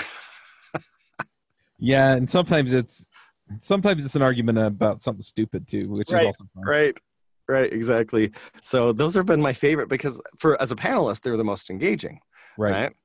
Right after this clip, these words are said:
Speaker 1: Um, I feel like we, in every case, do an amazing job of providing value to the listeners, right? And that's
Speaker 2: Yeah.
Speaker 1: reflected in the fact that those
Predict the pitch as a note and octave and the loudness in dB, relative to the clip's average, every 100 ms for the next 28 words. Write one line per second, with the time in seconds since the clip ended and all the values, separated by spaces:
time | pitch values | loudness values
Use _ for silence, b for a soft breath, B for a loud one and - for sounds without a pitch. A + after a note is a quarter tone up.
0 | b b b b A2 G#2+ G#2 G2 G2 - | b b b b -4 -2 -2 -6 -10 -6
1 | D3 D#3 D#3 B2+ A#2+ A#2+ G#2+ _ _ _ | -6 -2 0 -2 -2 -4 -4 _ _ _
2 | - A2+ A2+ C#3 B2 G#2 G2+ G2 G2+ F#2 | -6 -2 -2 -2 -4 -4 -6 -4 -6 -6
3 | F#2+ G#2+ G#2 G2+ F#2+ F#2 F2+ F#2 F#2 G2 | -4 -4 -2 -6 -4 -4 -4 -8 -8 -8
4 | F#2+ F2+ F2+ E2+ F#2 E2+ C#2 B2+ E3+ - | -6 -8 -6 -6 -6 -8 -6 -6 -6 -10
5 | C2 D2+ - _ - F#2+ - _ F2+ F#2+ | -12 -14 -18 _ -10 -10 -10 _ -12 -10
6 | F#2 - F#2 G2+ - - - F2+ F2 - | -10 -10 -14 -14 -14 -16 -16 -14 -14 -10
7 | D#2+ - - C#2+ E2 - | -12 -12 -16 -14 -14 -16